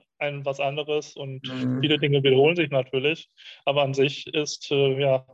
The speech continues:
Speaker 1: immer was Neues dabei.
Speaker 2: Ja. Und du hast es, äh, auch so organisiert, du arbeitest ja nicht alleine, ne? Du hast ja auch noch, äh,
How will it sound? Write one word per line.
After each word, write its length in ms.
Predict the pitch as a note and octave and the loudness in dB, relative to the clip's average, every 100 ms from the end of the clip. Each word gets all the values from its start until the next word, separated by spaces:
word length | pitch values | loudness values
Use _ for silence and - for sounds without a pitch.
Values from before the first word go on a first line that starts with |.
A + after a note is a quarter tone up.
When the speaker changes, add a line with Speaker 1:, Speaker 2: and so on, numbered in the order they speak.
| - _ _ _ _ - | -20 _ _ _ _ -4
Speaker 1:
immer 260 | C#3+ D3 C#3 | 2 2 2
was 160 | C3+ | 0
Neues 200 | C#3+ C3+ | -2 -4
dabei. 300 | C3 B2+ B2 C3 _ _ _ - | -6 -8 -12 -14 _ _ _ -4
Speaker 2:
Ja. 340 | C3 B2+ B2+ - - - - | 0 0 -2 -12 -20 -20 -6
Und 160 | D#3 C#3+ | 0 4
du 140 | C#3+ | 6
hast 240 | D3 D#3 F3+ | 6 4 0
es, 340 | D#3+ D3+ C#3+ | 2 4 4
äh, 40 | D3 | 2
auch 100 | C3 | 4
so 160 | D#3 | 4
organisiert, 500 | F3 F3 E3+ D#3+ D#3+ | 6 6 4 4 4
du 60 | D3+ | 4
arbeitest 380 | D3 E3+ D#3+ E3 | 6 4 2 2
ja 80 | |
nicht 200 | D3+ D#3 | 2 4
alleine, 540 | D#3 C#3 C#3+ D#3+ C3 A#2+ | 4 4 4 4 4 4
ne? 240 | B2+ G#3 | 4 2
Du 80 | D#3 | 2
hast 220 | C#3 C#3+ | 0 0
ja 80 | C#3+ | 2
auch 80 | C#3 | 2
noch, 260 | C#3+ C3+ D3 | 2 0 0
äh, 260 | C3+ C3+ | 2 2